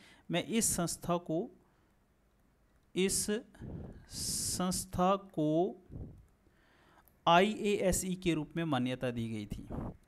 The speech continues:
आईएएसई के रूप में मान्यता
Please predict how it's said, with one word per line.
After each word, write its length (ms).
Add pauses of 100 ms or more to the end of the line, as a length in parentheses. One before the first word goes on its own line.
(100)
आईएएसई 1800 (120)
के 360 (640)
रूप 540
में 580 (420)
मान्यता 1000